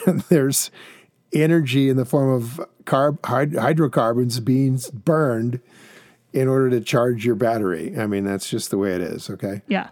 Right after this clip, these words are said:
Speaker 1: I mean, in the United States, if you charge a battery, about thirty percent of that charge is coal
Speaker 2: Yeah.
Speaker 1: fired
Speaker 2: Well, and I'll add,
Speaker 1: plants.
Speaker 2: so last time I talked about this test drive that I did, um, a-, at Tesla, I drove a Tesla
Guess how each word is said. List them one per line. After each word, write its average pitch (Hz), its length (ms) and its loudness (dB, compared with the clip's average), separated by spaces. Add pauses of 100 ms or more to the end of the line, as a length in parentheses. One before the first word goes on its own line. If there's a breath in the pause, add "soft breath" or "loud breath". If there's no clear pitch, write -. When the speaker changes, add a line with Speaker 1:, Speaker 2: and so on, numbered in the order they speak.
(120)
Speaker 1:
I 127 60 -4
mean, 123 140 2
in 127 60 2
the 127 60 2
United 147 260 2
States, 143 280 2
if 117 80 -2
you 170 60 0
charge 127 280 0
a - 20 0
battery, 107 580 0
about 127 320 0
thirty 120 200 2
percent 123 280 -2
of 107 60 2
that 107 160 -2
charge 98 340 -2
is 92 140 -4
coal 131 680 -2 (340 soft breath)
Speaker 2:
Yeah. 220 200 -2 (160)
Speaker 1:
fired - 360 -4
Speaker 2:
Well, 254 160 4
and 247 160 2
I'll 233 120 2
add, - 40 -2
Speaker 1:
plants. 247 260 2
Speaker 2:
so 226 120 4
last 240 300 2
time 240 160 4
I 214 100 4
talked 214 260 -2
about 208 220 0
this 214 180 0
test - 280 0
drive 202 280 4
that 196 160 4
I 190 120 2
did, 190 340 2
um, 190 580 0 (120)
a-, - 40 -16 (300)
at 220 160 -4
Tesla, 214 600 -2
I 208 120 0 (240)
drove 220 220 2
a 214 40 0
Tesla 220 460 -2